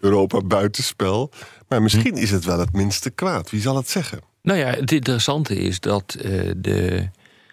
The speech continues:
Speaker 3: de meeste experts die ik spreek in het buitenland, want in Nederland zijn er niet zo ongelooflijk veel, eh, die zeggen eigenlijk allemaal precies hetzelfde. Die zeggen van, ja, het meest waarschijnlijk is toch dat er een bevoren, bevoren conflict, eh, uitkomt.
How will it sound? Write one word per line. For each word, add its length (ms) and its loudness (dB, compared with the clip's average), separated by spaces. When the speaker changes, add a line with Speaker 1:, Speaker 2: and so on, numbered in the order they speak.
Speaker 3:
de 240 4
meeste 360 4
experts 500 -2
die 200 0
ik 120 -2
spreek 440 -4
in 120 -2
het 80 0
buitenland, 600 -4
want 180 -4
in 60 0
Nederland 300 0
zijn 220 0
er 60 0
niet 140 0
zo 100 0
ongelooflijk 560 -2
veel, 280 -6
eh, 280 2
die 120 4
zeggen 280 2
eigenlijk 360 -2
allemaal 420 0
precies 300 -10
hetzelfde. 480 0
Die 80 -12
zeggen 260 -10
van, 220 -4
ja, 280 -4
het 180 -6
meest 380 4
waarschijnlijk 500 -4
is 100 -4
toch 140 -2
dat 180 -4
er 60 0
een 80 2
bevoren, 460 0
bevoren 540 2
conflict, 520 -4
eh, 60 2
uitkomt. 560 -2